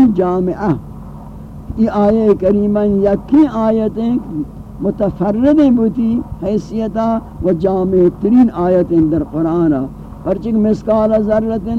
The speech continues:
خیرا یرہ، وہ چک مسقال گدا، اور یہ حساب زانگ بھی خیر ہے، معلوم ہے کہ بالا ترین اندر زانگ من، زانگ من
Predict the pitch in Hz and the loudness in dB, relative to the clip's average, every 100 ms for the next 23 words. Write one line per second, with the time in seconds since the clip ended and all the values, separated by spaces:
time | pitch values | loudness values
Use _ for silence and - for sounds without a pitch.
0 | 226 208 233 226 226 226 233 233 226 - | -2 -2 0 -2 0 0 0 2 2 2
1 | 233 - 202 208 180 - 214 269 302 294 | 0 -2 -2 0 -2 -4 -2 2 4 4
2 | 262 262 277 277 - - - 214 247 214 | 4 2 2 0 -4 -14 -6 0 4 4
3 | - 226 233 220 226 233 240 240 226 233 | 4 0 0 0 0 0 0 0 0 -2
4 | 240 262 247 226 233 277 262 214 202 208 | 0 2 2 4 4 4 2 2 2 2
5 | 220 226 233 233 233 226 220 233 226 214 | 2 0 0 0 0 0 0 0 2 2
6 | 220 214 202 208 202 202 202 208 202 202 | 2 2 2 0 0 0 2 2 0 0